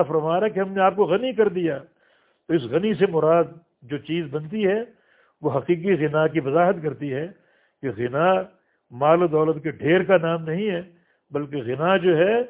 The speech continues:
وہ دل کا غنا اور نفس کا غنا ہے کہ انسان کے دل میں کبھی سرکشی نہ آئے، کبھی طغیانی اور تمرد نہ آئے،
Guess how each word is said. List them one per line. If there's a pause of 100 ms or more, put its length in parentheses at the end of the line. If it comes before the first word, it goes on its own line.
(340)
وہ
دل
کا
غنا
اور
نفس
کا
غنا
ہے (560)
کہ
انسان
کے
دل
میں (140)
کبھی (400)
سرکشی
نہ
آئے، (400)
کبھی
طغیانی
اور
تمرد
نہ
آئے،